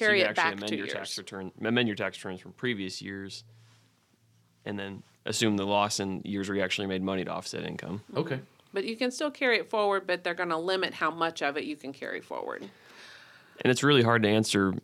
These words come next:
Speaker 1: i-, it's hard to answer questions from a, so I'm not a C P A. I'm not Alex Feller, C P A, but,
Speaker 3: Yeah, I'm
Speaker 1: um,
Speaker 3: glad, 'cause
Speaker 1: I've
Speaker 3: I would not walk around calling you Alex Feller, C P A.
Speaker 1: I would insist that you did, though.
Speaker 3: <laughs> I know, I know.
Speaker 1: Um,
Speaker 3: That's why I don't have a doctorate degree, because everybody, I would make everybody call me
Speaker 1: Doctor Kirk.
Speaker 3: Doctor Kirk.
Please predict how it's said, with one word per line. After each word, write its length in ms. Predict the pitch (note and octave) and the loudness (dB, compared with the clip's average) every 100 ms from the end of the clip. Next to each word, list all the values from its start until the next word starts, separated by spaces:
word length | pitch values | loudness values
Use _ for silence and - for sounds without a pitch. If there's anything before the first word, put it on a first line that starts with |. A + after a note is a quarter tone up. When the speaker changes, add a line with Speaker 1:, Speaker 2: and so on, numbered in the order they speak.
| _ | _
Speaker 1:
i-, 40 | E2 | 2
it's 240 | - A2 | 6 6
hard 140 | C#3+ C#3 | 6 6
to 60 | |
answer 280 | A#2+ A#2+ G#2+ | 6 6 2
questions 600 | F#2+ - A2 - G#2 - - _ _ _ _ - | 4 4 4 6 4 2 -4 _ _ _ _ -12
from 300 | - A2+ G2+ | -4 0 0
a, 260 | F#2+ F#2 F#2+ _ _ | 0 -2 -4 _ _
so 120 | - A#2 | 0 4
I'm 140 | B2+ | 6
not 160 | A#2 G#2+ | 6 4
a 40 | |
C 140 | - G2 | 0 -2
P 120 | F#2+ | -2
A. 100 | F2+ | 0
I'm 140 | G2 | 2
not 160 | G#2+ A2 | 4 6
Alex 240 | G#2+ G2+ | 4 2
Feller, 260 | - G2+ G2 | 2 2 2
C 160 | - | 0
P 160 | G2 G2 | -2 -2
A, 100 | F2+ | -2
but, 340 | F2 A2+ F#2+ - - - - | 2 4 4 0 -16 -20 -10
Speaker 3:
Yeah, 160 | G#2 G2 | -2 0
I'm 100 | G2 | 2
Speaker 1:
um, 60 | F#2+ | 2
Speaker 3:
glad, 260 | B2 A#2 | 4 4
'cause 160 | G#2 A2 | 4 4
Speaker 1:
I've 100 | A#2+ | 4
Speaker 3:
I 20 | |
would 140 | B2 A#2 | 4 2
not 200 | A2+ G#2 | 0 2
walk 200 | A2 A2+ | 2 4
around 240 | G#2+ G#2 | 2 2
calling 280 | A#2 A2 G2+ | 2 2 2
you 140 | F#2 | -2
Alex 200 | F#2 F2+ - | -2 -2 -4
Feller, 180 | E2+ | -8
C 160 | D2 F2+ | -6 -10
P 200 | E2 F2 | -6 0
A. 60 | G#2+ | 6
Speaker 1:
I 40 | |
would 120 | A#2 | 8
insist 300 | A#2 - A#2+ | 8 8 6
that 160 | A#2 G#2+ | 4 2
you 80 | G2+ | 4
did, 180 | A2 | 4
though. 160 | F2+ F#2+ | 4 0
Speaker 3:
<laughs> 40 | |
I 80 | B2 | 0
know, 240 | B2+ A2+ F#2+ | 2 0 0
I 100 | G#2 | 0
know. 200 | G#2 F#2+ | 2 0
Speaker 1:
Um, 100 | F#2 | 4
Speaker 3:
That's 160 | G#2 - | 4 6
why 240 | C#3 C3 | 6 6
I 20 | D3 | 6
don't 140 | C#3 | 4
have 160 | C3+ G#2 | 2 2
a 20 | |
doctorate 380 | G2+ A#2 A2 F#2 | 2 2 2 -2
degree, 280 | F#2 F#2+ F2 | -2 -2 0
because 340 | D#3+ A2 G2 | 2 2 2
everybody, 420 | A#2 A#2+ A2+ A2 | 2 4 4 4
I 100 | G#2 | 4
would 120 | B2+ | 2
make 180 | A2 G2 | 2 0
everybody 320 | G#2+ A2 G2 | 0 0 -2
call 200 | F#2+ G2 | -2 -4
me 140 | F#2+ F2 | -4 0
Speaker 1:
Doctor 260 | F#2+ - | 0 0
Kirk. 220 | - G2+ - | 0 0 4
Speaker 3:
Doctor 280 | A#2 G2+ | 2 2
Kirk. 360 | F2+ A2+ - - | -2 -2 -2 -10